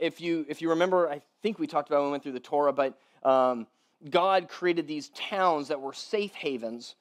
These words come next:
um, for somebody who, uh, committed manslaughter. And so he was, they,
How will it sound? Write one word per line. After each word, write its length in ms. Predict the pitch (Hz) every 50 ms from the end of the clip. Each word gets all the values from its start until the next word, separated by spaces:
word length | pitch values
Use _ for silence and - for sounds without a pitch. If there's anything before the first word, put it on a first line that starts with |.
| _ _ _ _ -
um, 400 | - 135 135 139 135 135 139 139
for 180 | - - 170 156
somebody 360 | 151 - 196 180 175 160 156
who, 360 | 151 165 156 151 147 139 127 -
uh, 240 | - 135 127 123 120
committed 340 | 120 - 165 175 165 151 135
manslaughter. 640 | 139 151 165 165 160 - - 117 110 107 101 90 - _ _ _ _ -
And 80 | 127
so 140 | 131 165 160
he 140 | 156 165 160
was, 160 | 151 139 -
they, 420 | - 165 147 156 151 143 135 151